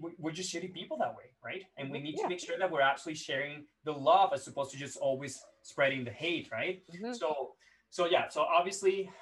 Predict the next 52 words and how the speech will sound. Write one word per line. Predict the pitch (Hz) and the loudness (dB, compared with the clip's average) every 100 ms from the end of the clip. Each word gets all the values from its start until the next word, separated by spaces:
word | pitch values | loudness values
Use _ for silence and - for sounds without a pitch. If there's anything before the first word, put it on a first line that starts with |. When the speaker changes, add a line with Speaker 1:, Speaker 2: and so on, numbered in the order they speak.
| - - | -20 -10
Speaker 1:
and | 143 | -4
then | 143 139 | -4 0
I | 135 | 2
always, | 139 147 151 - | 4 2 -6 -6
I, | - 131 | -4 -2
I | |
had | 120 147 | 0 -2
a | 151 | -2
disclaimer, | 147 - 135 135 139 | -10 -6 -6 -4 -6
like, | 131 123 | -4 -4
a | 117 | -6
week | 127 156 147 | -8 -10 -6
later, | 147 135 135 | -6 -2 -2
a | 120 | -2
few | 180 196 | -2 0
days | 180 160 | 0 0
later | 151 151 | -4 -2
about | 175 - | -2 -2
that | - - | -4 -8
fit | 160 - | -14 -14
tee, | 165 165 _ | -14 -16 _
t-, | - - _ | -20 -20 _
telling | 143 143 131 | -4 -4 -4
people, | 139 147 | -10 -8
you | 127 | -6
know, | 120 113 | -4 -4
it | 113 | -6
was | 120 | -10
just | 131 120 | -10 -12
a | |
social | 123 - - 117 | -8 -6 -6 -10
experiment. | - - 208 214 214 214 - _ _ _ _ | -12 -2 0 0 0 -2 -6 _ _ _ _
This | 127 143 | -12 -10
is | 143 127 | -10 -6
not | 127 135 131 - - - - - | 0 2 2 0 0 0 0 -2
who | 185 170 | 4 6
I | 139 | 6
am. | 127 208 226 | 4 2 2
I | 139 | 0
don't | 143 147 | 0 -2
believe | 139 131 - - | -8 -8 0 2
in | - - 349 | 2 2 2
this. | 494 - - 571 - - _ _ _ _ | 4 2 0 -6 -8 -14 _ _ _ _
And, | 160 156 156 151 - _ | -6 -4 -6 -8 -14 _
and | - - - | -4 -2 0
one | 165 165 | 0 -2
thing | 208 | 0
that | 226 | 2
I | 226 | 2
realized | 180 180 180 175 175 - - | 2 2 4 6 4 2 -14
was | - 143 143 143 - | -6 2 4 2 0
that, | 139 139 131 123 | 4 6 6 6